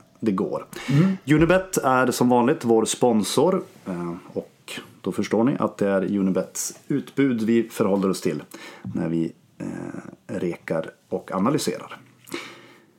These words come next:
Speaker 1: Vi kastar väl på, kastar väl oss på de första matcherna direkt imorgon på fredag.
Speaker 2: Mm.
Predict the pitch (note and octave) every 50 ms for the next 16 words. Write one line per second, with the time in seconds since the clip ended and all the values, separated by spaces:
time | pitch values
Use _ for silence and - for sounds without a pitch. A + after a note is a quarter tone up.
0 | _ _ _ _ _ _ _ _ _ _ A#2+ A#2+ - B2+ A#2+ - B2 B2+ B2+ B2
1 | - C3+ B2+ C3 A#2 A2 A2 - - A#2+ A#2 - - B2 B2 B2 A#2+ A2+ - -
2 | - - - B2 A#2+ G#2+ F#2+ F2 - - - - - - - - - - - -
3 | - - - - - G2+ F#2 G#2+ G2 - - G#2+ A2+ G#2+ - - G2+ F#2 A2 C#3
4 | - - - - A2 G2+ G2+ G2 F#2+ F#2+ F#2 F2+ F2+ F2 F2 E2+ - - - G2
5 | F#2 F2+ F2+ F2 F2+ F2 - - - D3 - - - - - - - - - -
6 | - - - - - - - - - - - - - - C#3 D3+ F3 G#3 G#3+